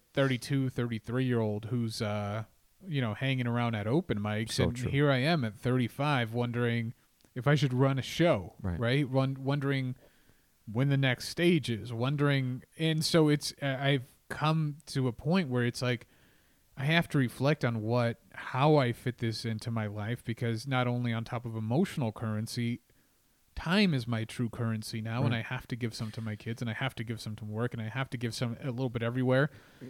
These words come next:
Speaker 1: And how much of my time do I continue to give this? Because even though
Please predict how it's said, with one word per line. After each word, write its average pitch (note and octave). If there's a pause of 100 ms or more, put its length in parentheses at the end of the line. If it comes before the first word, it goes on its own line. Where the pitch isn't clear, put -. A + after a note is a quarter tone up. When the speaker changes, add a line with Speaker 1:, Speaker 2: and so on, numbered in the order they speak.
(120)
Speaker 1:
And B2 (360)
how E3
much E3
of B2
my C3
time C3+
do B2
I A2+
continue B2
to B2
give G#3
this? D3
Because C#3
even F#3+
though B2